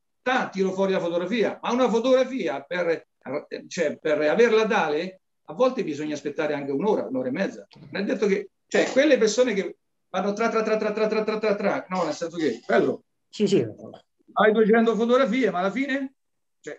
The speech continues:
Speaker 1: duecento, trecento, no? Poi che fai? Ma poi io penso un'altra cosa, direttore, ma lo lasci dire francamente.
Speaker 2: Dimmi.
Speaker 1: La fotografia più bella che a noi ci appartiene,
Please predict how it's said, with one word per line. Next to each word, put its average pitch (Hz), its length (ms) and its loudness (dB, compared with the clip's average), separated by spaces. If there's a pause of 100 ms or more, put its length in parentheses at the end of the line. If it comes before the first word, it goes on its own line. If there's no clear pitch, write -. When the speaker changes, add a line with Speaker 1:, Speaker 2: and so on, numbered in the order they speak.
(160)
Speaker 1:
duecento, 190 640 2
trecento, 190 460 0
no? 196 300 -2 (420)
Poi 220 160 -2
che 180 100 0
fai? - 280 -8 (140)
Ma 226 120 0
poi 330 180 2
io 233 100 6
penso 202 220 4
un'altra 202 240 4
cosa, 185 240 2
direttore, 170 340 -4
ma 156 100 -4
lo 175 60 0
lasci 208 220 2
dire 202 100 4
francamente. 151 640 -2 (300)
Speaker 2:
Dimmi. 175 380 -2
Speaker 1:
La 226 160 6
fotografia 240 680 2
più 202 220 2
bella 175 500 2
che 180 120 -6
a 180 80 0
noi 240 280 2
ci 190 100 2
appartiene, 139 880 -2